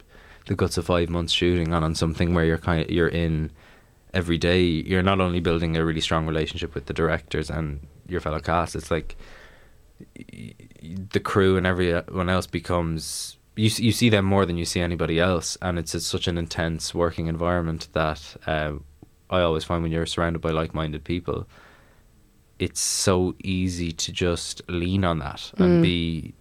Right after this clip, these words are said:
Speaker 1: swe-, swept up in it in, in a really, in a really healthy sense. Like, I would never want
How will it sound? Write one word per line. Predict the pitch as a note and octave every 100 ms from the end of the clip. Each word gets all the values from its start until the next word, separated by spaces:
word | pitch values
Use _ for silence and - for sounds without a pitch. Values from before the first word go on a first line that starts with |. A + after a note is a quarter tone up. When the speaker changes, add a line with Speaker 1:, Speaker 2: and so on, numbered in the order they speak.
| -
Speaker 1:
swe-, | - - F#2+ -
swept | - - F2+ -
up | G2 -
in | F#2
it | -
in, | G2
in | A#2
a | G#2+
really, | A2 G#2+ -
in | G2
a | F#2+
really | G2 F2
healthy | F#2 F#2+ F#2
sense. | F2 D#2+
Like, | E2+
I | F2+
would | F2 F#2
never | F#2+ G2
want | F2+ F2 E2+ - -